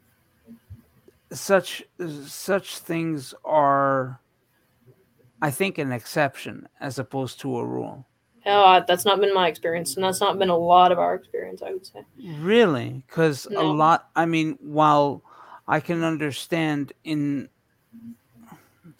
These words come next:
Speaker 1: I could understand the younger generations feeling that way. But
Speaker 2: Um,
Speaker 1: I don't think the older generations are of that mind because
Speaker 2: I think
Speaker 1: we
Speaker 2: most,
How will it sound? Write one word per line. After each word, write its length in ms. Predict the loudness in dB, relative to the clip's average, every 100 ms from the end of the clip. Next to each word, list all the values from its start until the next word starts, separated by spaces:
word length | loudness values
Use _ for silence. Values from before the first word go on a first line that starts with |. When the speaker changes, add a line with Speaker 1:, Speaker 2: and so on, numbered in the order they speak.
| _ _ _ _ -12 -6
Speaker 1:
I 60 |
could 200 | -2 0
understand 600 | 0 0 -4 -4 -2 -2
the 80 | -2
younger 520 | -2 0 2 2 -2
generations 880 | -6 -4 -4 -4 -4 -6 -8 -12 -16
feeling 460 | -14 -12 -12 -12 -12
that 200 | -10 -12
way. 260 | -14 -20 -20 _ _ _ _ _ _ 4
But 260 | 6 8
Speaker 2:
Um, 200 | 8 4 -4 -20 _ _ _ _ _
Speaker 1:
I 120 | 4
don't 240 | 4 2 -2
think 260 | -4 -6 -4
the 180 | 0 0
older 320 | 0 -2 -6
generations 960 | -4 -4 -2 -2 -4 -4 -6 -8 -8
are 300 | -8 -2 0
of 180 | 0 -2
that 260 | -2 -4 -4
mind 480 | -4 -2 -4 -6 -8
because 300 | -6 2 6
Speaker 2:
I 60 |
think 180 | 8 8
Speaker 1:
we 80 | 8
Speaker 2:
most, 440 | 10 10 8 -2